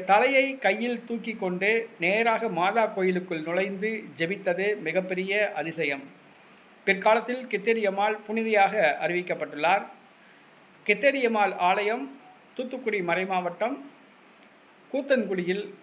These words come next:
உள்ளது. இது சக்தி வாய்ந்த ஒரு ஆலயம். அந்த கித்தேரியம்மாள் ஆலயத்துக்கு சென்று வழிபடவும் அற்புதங்களையும் அதிசயங்களையும் பெற்றுக்கொள்ளவும் கித்தேரி அம்மாளிடம் நீங்கள் வேண்டிக் கொள்ளலாம்.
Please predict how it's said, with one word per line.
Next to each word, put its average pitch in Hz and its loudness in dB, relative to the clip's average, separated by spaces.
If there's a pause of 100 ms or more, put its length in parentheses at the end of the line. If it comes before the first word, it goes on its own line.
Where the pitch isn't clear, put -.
(220)
உள்ளது. 160 -2 (1600)
இது 180 2
சக்தி 214 0
வாய்ந்த 254 6
ஒரு 185 4
ஆலயம். 165 0 (1300)
அந்த 185 4
கித்தேரியம்மாள் 226 2 (400)
ஆலயத்துக்கு 190 0
சென்று 190 -2 (340)
வழிபடவும் 180 0 (640)
அற்புதங்களையும் 196 0 (120)
அதிசயங்களையும் 185 -2
பெற்றுக்கொள்ளவும் 165 -4 (800)
கித்தேரி 254 0
அம்மாளிடம் 196 0 (220)
நீங்கள் 165 0
வேண்டிக் 185 0
கொள்ளலாம். 156 0